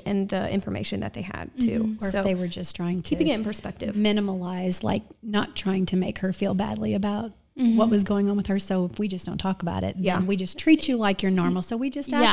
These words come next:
Speaker 2: Yeah.
Speaker 3: like
Speaker 2: Not doing the pity or
Speaker 1: Yeah.
Speaker 2: not
Speaker 3: Yes,
Speaker 2: doing,
Speaker 3: yes.
Speaker 2: yeah.
Speaker 3: And I think that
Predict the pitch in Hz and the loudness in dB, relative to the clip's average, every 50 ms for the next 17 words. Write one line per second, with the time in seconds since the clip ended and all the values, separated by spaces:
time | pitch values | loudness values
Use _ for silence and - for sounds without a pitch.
0 | - 247 220 208 196 - - - - - 262 247 254 247 240 - - 247 240 233 | 6 6 6 4 4 0 -6 -12 -2 6 8 10 10 10 8 4 2 4 4 4
1 | 226 226 220 - 240 214 214 196 180 160 104 107 107 95 117 196 202 202 220 247 | 4 2 2 0 0 0 0 0 -2 -2 -2 -2 -2 0 0 2 2 4 6 6
2 | 254 226 202 185 180 - 240 233 226 214 202 202 202 202 202 208 214 220 196 175 | 6 6 6 4 2 0 2 2 2 0 -2 -2 -4 -4 -4 -2 0 2 2 2
3 | - - - - 214 220 214 208 214 - 226 208 214 - - 196 196 180 - - | 2 2 0 0 2 2 2 2 2 2 2 2 2 0 -2 -2 -2 -2 -4 -6